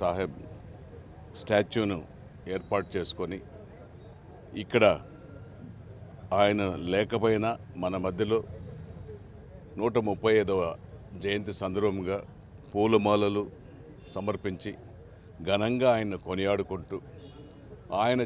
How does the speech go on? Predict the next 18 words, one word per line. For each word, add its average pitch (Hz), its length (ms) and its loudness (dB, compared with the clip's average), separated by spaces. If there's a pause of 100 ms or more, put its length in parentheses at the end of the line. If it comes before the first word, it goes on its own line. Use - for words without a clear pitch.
చేసిన 113 380 -2 (600)
దేశానికి 113 480 4 (120)
సేవలను 104 480 2 (100)
గుర్తు 98 300 -4
చేసుకుంటూ, 104 500 0 (1120)
భారత 117 320 4 (160)
రాజ్యాంగ 104 500 2 (120)
నిర్మాత, 101 520 2 (600)
బడుగు 117 400 2
బలహీన 104 420 0 (100)
వర్గాల 92 380 0 (140)
ఆశాజ్యోతి 95 680 0 (880)
అయినటువంటి 95 580 0 (100)
డాక్టర్ 87 440 -2
బి 90 80 -2 (140)
అంబేద్కర్ 87 540 -4
సాహెబ్ 87 380 -2 (100)
గారు 85 260 0